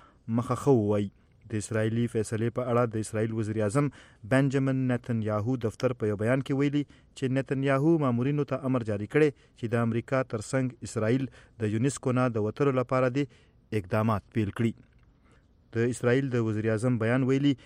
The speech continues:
بنجامین نتنیاهو یونیسکو نه د وتلو د صدر ټرمپ د فیصلې هرکلی کوي. دا یوه جرأتمندانه او اخلاقي فیصله ده، ځکه چې یونیسکو نه د بې منطقه خلکو د تماشې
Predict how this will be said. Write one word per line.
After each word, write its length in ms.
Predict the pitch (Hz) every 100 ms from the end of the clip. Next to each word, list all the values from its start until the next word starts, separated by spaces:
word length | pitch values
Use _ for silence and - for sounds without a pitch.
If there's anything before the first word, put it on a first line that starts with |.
| - - 123
بنجامین 420 | 127 131 127 120
نتنیاهو 580 | 113 - 107 107 107 139 127 - - 113
یونیسکو 400 | 139 151 143 135
نه 80 | 147 120
د 100 | 101
وتلو 340 | 107 139 135 135
د 180 | 107 104 107
صدر 200 | 101 -
ټرمپ 240 | 135 135 113
د 100 | -
فیصلې 400 | 98 113 123 104
هرکلی 280 | - 107 104 110
کوي. 220 | 113 104 _ _ _ _ 110
دا 80 | 131
یوه 260 | 131 117 131 127
جرأتمندانه 720 | 107 107 107 101 101 104 117 139 131
او 20 | 107
اخلاقي 380 | 98 104 95 113 110
فیصله 280 | 104 104 104
ده، 80 | 110 104 - - - 143
ځکه 180 | 165 165
چې 160 | 135 120
یونیسکو 340 | 143 - 143 139
نه 80 | 143 120
د 120 | 113 98
بې 100 | 104
منطقه 340 | 107 135 123 131
خلکو 340 | 139 - 143 139
د 80 | 110
تماشې 420 | 101 98 101 -